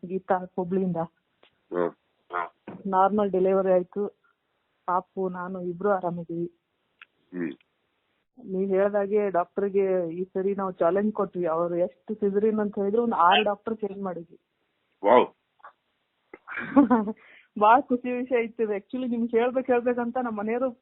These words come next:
Speaker 1: ಟ್ರೈ ಮಾಡಿದ್ರು, ಫೋನ್ ಮಾಡ್ಯಾರ ನಮ್ಗೆ. ಆದ್ರೆ
Speaker 2: ಹೇಳಮ್ಮಿ,
Speaker 1: ನೀವು
Speaker 2: ಪೂರಾ ಕತೆ ಹೇಳು.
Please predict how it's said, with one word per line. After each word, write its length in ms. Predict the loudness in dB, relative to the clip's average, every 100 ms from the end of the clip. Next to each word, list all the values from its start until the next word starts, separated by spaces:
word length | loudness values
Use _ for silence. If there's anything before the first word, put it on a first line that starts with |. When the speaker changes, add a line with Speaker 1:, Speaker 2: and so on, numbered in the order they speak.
| _ _
Speaker 1:
ಟ್ರೈ 180 | -4 -2
ಮಾಡಿದ್ರು, 380 | -2 -4 -6 -8
ಫೋನ್ 260 | -8 -6 -6
ಮಾಡ್ಯಾರ 280 | -2 -4 -4
ನಮ್ಗೆ. 280 | -10 -8 -10
ಆದ್ರೆ 320 | -8 0 4
Speaker 2:
ಹೇಳಮ್ಮಿ, 240 | 6 4
Speaker 1:
ನೀವು 100 | 0
Speaker 2:
ಪೂರಾ 400 | 0 4 8 6
ಕತೆ 320 | 6 -2 -2
ಹೇಳು. 220 | -4 -4